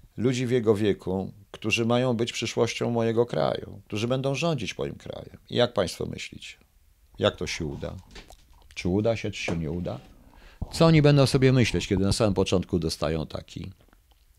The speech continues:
taką rzecz, prawda? E, Damian Żurawski. Panie pułkowniku, ustawa Gowina też tworzy feudalną zależność nauki polskiej od na-, od naukomety amerykańskiej i unijnej. Dodał, dodał, że Polacy będą chłopami.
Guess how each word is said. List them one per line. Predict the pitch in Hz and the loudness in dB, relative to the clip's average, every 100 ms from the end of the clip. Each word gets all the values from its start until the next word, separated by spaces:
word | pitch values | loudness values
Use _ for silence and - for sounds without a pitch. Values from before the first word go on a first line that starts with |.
| - _ _ _ _ _ _ _ | -20 _ _ _ _ _ _ _
taką | 78 - 80 | -6 -4 -8
rzecz, | 73 - - - _ | -8 -14 -20 -20 _
prawda? | - 90 104 120 _ - - - - - - - - - | -4 0 0 -2 _ -20 -20 -20 -20 -20 -20 -20 -12 0
E, | 107 104 104 98 - - | 4 6 6 4 -2 0
Damian | 127 135 | 2 2
Żurawski. | 120 123 104 202 | 4 4 4 2
Panie | 160 131 120 | 2 2 0
pułkowniku, | 120 123 120 101 92 | 0 2 0 0 -2
ustawa | - 127 123 | 0 2 4
Gowina | 104 101 117 113 | 4 2 0 0
też | - 104 | 0 -4
tworzy | - 110 107 | -2 0 0
feudalną | 95 98 98 107 107 101 | 0 2 2 2 2 0
zależność | 95 101 101 95 | 2 2 0 -2
nauki | 92 92 95 95 | 0 0 0 -4
polskiej | - 101 - 95 | -2 -2 0 0
od | |
na-, | 90 90 90 90 - | 0 0 2 0 0
od | 98 87 | -2 0
naukomety | 85 87 90 90 90 92 90 87 92 85 | 0 0 2 0 0 0 0 -2 -2 -2
amerykańskiej | 82 85 87 87 90 92 | -2 -4 -4 -4 -4 -4
i | 90 | -2
unijnej. | 90 90 80 80 | 0 0 -2 -2
Dodał, | 87 92 | -2 -2
dodał, | 92 90 87 | -2 -2 -2
że | 90 | -4
Polacy | 87 90 82 90 | -4 -4 -4 -4
będą | 82 82 | -4 -4
chłopami. | 85 82 - 92 90 90 | -6 -6 -2 -2 -2 -6